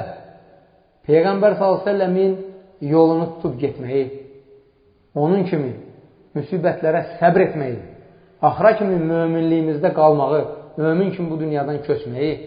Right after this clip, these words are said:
möminlərlə bərabər Allahın kölgəsi altında Peyğəmbər sallallahu əleyhi və səlləmin hovuzunun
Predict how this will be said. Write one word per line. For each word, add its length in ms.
möminlərlə 680
bərabər 480
Allahın 400
kölgəsi 360
altında 460
Peyğəmbər 400
sallallahu 140
əleyhi 80
və 60
səlləmin 360
hovuzunun 540